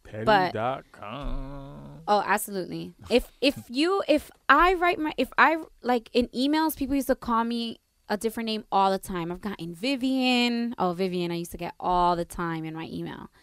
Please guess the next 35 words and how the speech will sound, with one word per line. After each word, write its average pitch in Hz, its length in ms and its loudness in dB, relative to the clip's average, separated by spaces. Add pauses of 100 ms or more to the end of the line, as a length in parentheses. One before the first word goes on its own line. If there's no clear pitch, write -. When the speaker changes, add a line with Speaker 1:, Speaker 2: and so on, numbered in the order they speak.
(480)
Speaker 1:
Vivian, 233 1160 -2 (100)
um, 170 640 -6 (1160)
and 208 120 -2
then 214 140 -2
I 196 80 2
can't 233 220 -4
give 220 120 -2
you 214 60 -2
the 185 100 2
rest 175 260 -2
'cause 175 360 -8
it's - 100 -10
gonna 185 180 -4
give, 180 140 -4
like, 175 180 -6
my 170 140 -8
name 165 220 -6
and 165 100 -8
stuff. 165 260 -10 (100)
But 214 360 6
Speaker 2:
Yeah. 113 200 -4
Speaker 1:
they 233 100 -4
used 233 100 -4
to 233 60 0
call 220 160 -2
me 220 100 -2
different 202 300 -4
names, 202 280 -4
and 180 220 0
I 196 220 4
purposely, 202 720 -6
like, 170 260 -8 (240)
at 196 240 8
work, 180 540 4 (580)
I 185 560 6